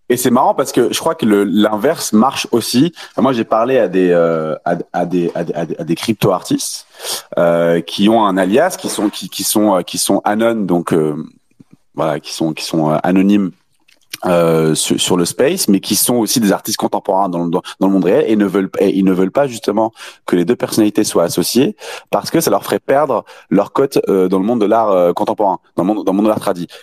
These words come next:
Est-ce que, est-ce que c'est vrai ça, Sébastien, que, euh, euh, être présent, être, enfin, être quelqu'un de, être un artiste contemporain,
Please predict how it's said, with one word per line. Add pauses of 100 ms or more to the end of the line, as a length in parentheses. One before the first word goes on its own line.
Est-ce
que,
est-ce
que
c'est
vrai
ça,
Sébastien,
que,
euh, (320)
euh,
être
présent,
être,
enfin, (300)
être
quelqu'un
de,
être
un
artiste
contemporain,